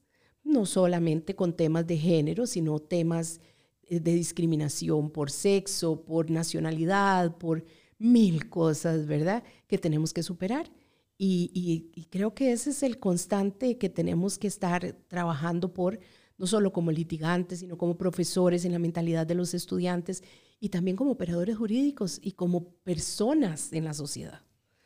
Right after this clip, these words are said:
¿verdad? Eh, eh, eh, hay cosas muy vacilonas, como por ejemplo,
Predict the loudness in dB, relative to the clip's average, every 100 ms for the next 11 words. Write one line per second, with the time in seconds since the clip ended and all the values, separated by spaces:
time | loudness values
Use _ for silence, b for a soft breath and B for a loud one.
0 | _ _ -2 0 0 2 0 0 -4 0
1 | 0 2 0 0 0 0 2 0 2 2
2 | 2 2 2 0 0 0 2 2 2 0
3 | 2 0